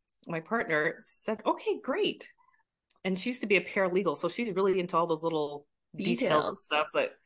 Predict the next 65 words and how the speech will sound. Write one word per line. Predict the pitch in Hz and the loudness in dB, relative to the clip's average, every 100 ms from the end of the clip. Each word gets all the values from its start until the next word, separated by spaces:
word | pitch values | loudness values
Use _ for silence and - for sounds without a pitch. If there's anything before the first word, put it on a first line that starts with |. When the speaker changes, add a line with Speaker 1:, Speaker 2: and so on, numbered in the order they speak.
| _ _ _ | _ _ _
Speaker 1:
kinda | - 175 151 - _ _ _ _ _ _ _ _ 156 - _ _ _ | 0 2 0 -6 _ _ _ _ _ _ _ _ -20 -20 _ _ _
drive | 165 151 | 4 4
me | 139 | 2
a | 135 | 0
little | 127 120 | 0 -2
bonkers | 107 - - - | -6 -8 -10 -12
after, | - - - 359 | -12 -12 0 2
right? | - - - | 2 0 0
Speaker 2:
<laughs> | 240 - 247 - _ _ _ _ - | -4 0 -2 -4 _ _ _ _ -10
Speaker 1:
So, | - 220 202 190 - - | 0 6 8 8 4 0
you | 226 202 | 4 6
know, | 170 | 6
it | |
was | 202 | 4
a | 190 | 2
great | 214 247 - | 4 4 4
team | 277 233 | 4 4
'cause, | 220 202 | 2 0
and | 202 | 4
then | 247 277 | 6 6
I, | 247 | 4
when | - 240 | 4 4
I | 233 226 220 | 4 2 0
thought | - 277 | 4 4
of | 262 | 4
this | 208 220 | 2 0
idea, | 202 220 196 | 0 2 4
actually, | 185 185 196 | 2 2 -2
before | 185 240 233 | 0 2 4
I | |
said | 220 185 | 2 0
that | 175 | 0
to | 185 | 2
her, | 165 | 2
I | |
said, | 175 220 | 2 0
"So | 240 269 262 | 4 6 6
how | - - 349 | 2 -4 -4
much | 427 - | -6 -6
time | - 233 | -2 0
do | 220 | 0
you | 208 | 0
spend | - 190 180 180 | -2 0 2 2
on | 165 | 0
the | |
phone | 160 160 156 | 0 -2 -2
calling | - 156 160 | -2 -2 -2
for | - 143 | -2 -4
intervention | 147 135 131 139 151 | -4 -4 -6 -4 -8
codes | 139 - 131 - | -8 -4 -4 -4
a | 135 | -6
month?" | 156 190 139 | -4 -4 -2
And | 349 | -2
she's | 339 | 0
Speaker 2:
Right. | 285 285 | -2 -4
Speaker 1:
like, | 320 | -8
"Uh, | 311 | -4
maybe | 311 269 | -2 -2
ten, | 254 247 233 | 0 2 2
fifteen | 226 214 196 | 0 -2 -2
hours | 180 180 | -2 -2
a | 156 | -4
month." | 151 160 170 | -4 -6 -6
I | |
said, | 170 147 | -8 -8